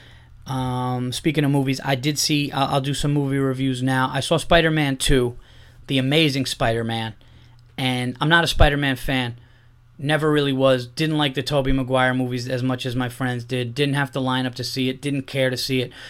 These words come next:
Didn't even see three. Well, I heard three was horrible. Two, I was like, "Uh, I didn't like the whole octo-"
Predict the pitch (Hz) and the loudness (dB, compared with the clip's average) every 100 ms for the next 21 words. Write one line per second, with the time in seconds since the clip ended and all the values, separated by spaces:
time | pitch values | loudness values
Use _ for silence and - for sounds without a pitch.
0 | - - 160 165 147 139 - 151 - 143 | -10 -2 0 0 0 -2 0 -2 -2 -2
1 | 131 139 131 - - - - 139 139 147 | 0 2 0 -4 -18 -12 -2 2 2 0
2 | - 147 147 135 117 131 127 127 127 123 | 0 0 0 0 0 0 2 0 -2 -4
3 | - 165 160 147 139 135 139 131 147 147 | -2 0 0 2 0 0 -2 2 2 2
4 | 147 147 139 139 131 131 135 - 131 131 | 0 -2 -2 -2 -2 2 2 2 0 0
5 | - 131 | -2 -8